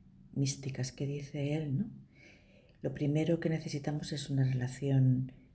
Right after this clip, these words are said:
personal e inmediata con Dios. Es decir, no solo pensar, sino también, eh, experimentar. Pero esa, esa relación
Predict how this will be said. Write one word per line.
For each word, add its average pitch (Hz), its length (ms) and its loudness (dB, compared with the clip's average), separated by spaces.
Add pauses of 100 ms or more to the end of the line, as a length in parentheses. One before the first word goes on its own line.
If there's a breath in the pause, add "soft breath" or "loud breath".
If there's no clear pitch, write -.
(120)
personal 131 680 0
e 139 80 0
inmediata 127 680 0
con 117 220 -4
Dios. - 640 -8 (920 loud breath)
Es - 160 0
decir, 139 340 4
no 135 60 6
solo 127 320 6
pensar, 160 560 4 (320 loud breath)
sino 127 380 2
también, 123 680 6 (180)
eh, 117 120 -2
experimentar. 117 960 0 (1800 soft breath)
Pero 139 160 2
esa, 147 480 2 (680)
esa 151 200 -2
relación 139 840 4